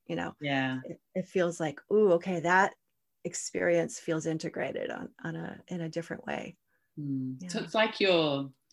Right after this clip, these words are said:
Speaker 2: in a more nourishing and gentle way practicing, which helps your nervous system be with the emotion.
Speaker 1: Mm, yeah, yeah.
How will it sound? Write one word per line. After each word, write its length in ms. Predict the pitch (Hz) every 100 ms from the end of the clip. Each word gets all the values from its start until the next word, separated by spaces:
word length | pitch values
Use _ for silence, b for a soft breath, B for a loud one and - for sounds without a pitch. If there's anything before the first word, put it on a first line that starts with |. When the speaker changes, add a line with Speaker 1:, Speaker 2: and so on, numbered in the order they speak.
| _ _ _ _ _ _ _ _ _ _
Speaker 2:
in 200 | 165 170
a 60 | 165
more 1040 | 165 156 147 147 143 139 135 135 131 131
nourishing 1200 | 131 139 139 139 135 139 139 - 147 143 143 139 135
and 180 | 143 139
gentle 440 | 135 135 135 139
way 640 | 131 131 127 127 127 127 131 _ _ _ _ _ _ _ _ _ _ _
practicing, 880 | - 147 147 - 147 - 131 135 139
which 180 | 156 -
helps 260 | 160 -
your 100 | 143
nervous 400 | 139 135 135 135
system 600 | - - - - - - - _ _ _ _ -
be 200 | 214 233
with 200 | 160 156
the 80 |
emotion. 540 | 135 131 131 - - - _ _ _ _ _ _ 175
Speaker 1:
Mm, 800 | 185 185 180 170 165 156 156 160 _ _
yeah, 300 | 180 170 - - _ _ _ -
yeah. 380 | 170 165 160